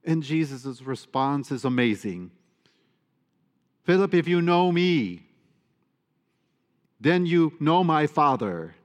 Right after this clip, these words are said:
And Jesus went on to say, "From now on, you know him and have seen him." "Master, show me the Father, and that will be enough." And Jesus says,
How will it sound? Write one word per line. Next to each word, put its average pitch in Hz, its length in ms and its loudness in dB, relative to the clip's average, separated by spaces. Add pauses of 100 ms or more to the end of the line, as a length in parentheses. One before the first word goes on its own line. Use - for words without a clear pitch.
(3000)
And 147 100 -6
Jesus 165 300 -6
went 151 140 -2
on 147 60 -2
to 143 60 -8
say, 151 160 -2
"From 156 220 -6
now 160 220 0
on, 160 180 2
you 156 140 -2
know 160 200 2
him 135 220 0
and 127 100 0
have 120 140 -4
seen 101 360 -10
him." 78 360 -16 (4000)
"Master, 104 400 -8
show 113 300 -6
me 113 100 -4
the 101 100 -10
Father, 92 440 -6
and 87 100 -10
that 87 120 -10
will 87 120 -8
be 87 140 -8
enough." 82 500 -14
And 95 140 -12
Jesus 87 320 -16
says, 82 480 -14